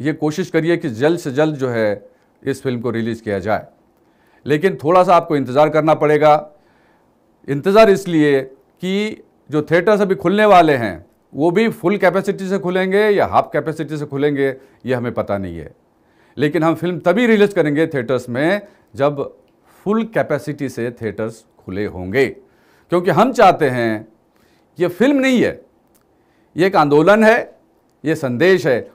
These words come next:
और ये संदेश लोग जो है जुलूस निकाल कर, आ, ढोल, ताशे, नगाड़े बजाते हुए थिएटर्स तक जाएं और, आ, आ, खुद भी देखें, अपने बच्चों को दिखाएं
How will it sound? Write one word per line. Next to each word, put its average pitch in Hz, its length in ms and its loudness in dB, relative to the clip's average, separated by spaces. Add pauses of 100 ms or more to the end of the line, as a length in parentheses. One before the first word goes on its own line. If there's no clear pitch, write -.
और 131 120 -2
ये 143 100 0
संदेश 143 540 2
लोग 135 240 0
जो 113 120 -6
है 110 140 -4
जुलूस 208 400 -2
निकाल 113 300 0
कर, 80 200 -14 (1400)
आ, 101 160 0
ढोल, 190 500 4
ताशे, 170 440 2
नगाड़े 170 340 4
बजाते 165 440 4
हुए 143 160 0
थिएटर्स 135 340 -4
तक 127 80 -6
जाएं 147 380 2 (440)
और, 123 300 -2
आ, 110 100 -4
आ, 110 380 -4 (600)
खुद 214 200 4
भी 254 140 4
देखें, 190 260 4
अपने 151 180 -2
बच्चों 131 300 -2
को 165 100 -2
दिखाएं 117 440 -4